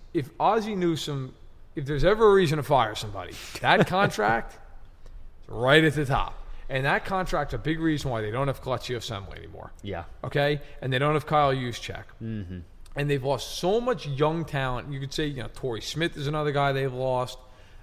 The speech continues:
Speaker 1: Uh, I, I feel like I'm blanking on a few other guys. They've lost so many throughout the year. Zach Orr, of course, is retiring for medical reasons. But they have lost so many good young players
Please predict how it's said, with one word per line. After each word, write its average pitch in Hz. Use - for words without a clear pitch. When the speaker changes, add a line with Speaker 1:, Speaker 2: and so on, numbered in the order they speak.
Speaker 1:
Uh, -
I, 113
I 120
feel 143
like 127
I'm 107
blanking 131
on 101
a -
few 120
other 127
guys. 104
They've 113
lost -
so 151
many 143
throughout 123
the 113
year. 113
Zach 131
Orr, 123
of 110
course, 117
is -
retiring 110
for 104
medical 123
reasons. 101
But 117
they 180
have 208
lost -
so 196
many 170
good 170
young 151
players 110